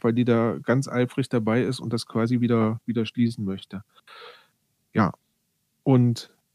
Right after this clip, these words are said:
da ist jetzt die Sache, das habe ich erstmal gelernt. Also ich habe mich <laughs> erstmal damit beschäftigt, dass es da Unterschiede geben muss. Ähm, ich habe gelernt, dass irgendjemand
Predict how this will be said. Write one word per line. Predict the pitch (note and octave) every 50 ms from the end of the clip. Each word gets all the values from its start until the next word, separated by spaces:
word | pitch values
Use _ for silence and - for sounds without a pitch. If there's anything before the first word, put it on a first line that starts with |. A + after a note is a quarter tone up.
| _ _
da | - A2+ G#2 D3
ist | D3 -
jetzt | D#3 C#3+ - - - D3
die | C3
Sache, | A#2 B2 B2 C3+ - D#3+ D#3 D3+ D#3 - _ _ _ _ _ _ _ _ _ _ _ _ _ _ _ _ _ _ _ _ _ _ _ _ _ _
das | - B2 -
habe | D3 D3 D3
ich | C3
erstmal | C3+ B2+ - - D#3 D3 B2+
gelernt. | B2 B2 A2 G#2 G#2+ A2 C3 E3 F#3+ F#3 - -
Also | D3 C#3 B2+ C3
ich | A#2+ -
habe | C3+ -
mich | E3 C#3 -
<laughs> | - -
erstmal | D#3+ - - - C#3+
damit | C#3 B2 B2 B2 - -
beschäftigt, | C3 A#2 - B2+ A#2+ - - - C#3+ C#3 -
dass | C3 B2 B2
es | B2+ - - - - _ _ _ _ _ _
da | - C3+ C3 B2+
Unterschiede | - E3 E3+ E3+ F3+ D#3 - - D#3+ D3+ D3 C3
geben | B2+ C3+ C3+ C#3 C#3 B2+ B2+ - _ _ _ _ _ _ _ _ _ _
muss. | - C#3 F#3+ A#3 - - _ _ _ _ - - - - - - - - - - _ _ _
Ähm, | - C3+ C3 C3 C3 C3+ C3+ C#3 C#3 C3 - _ _ _ _ _ _ _
ich | C#3 B2+ -
habe | - - D3+ D#3
gelernt, | C#3+ C3+ B2+ B2 A#2+ C3 D3 D3+ - - -
dass | C3 B2 -
irgendjemand | - C#3+ C#3+ D#3+ F#3 F3 - C3 B2+ C3+ D3 D#3+ E3+ F3+ G3 F#3+ - - -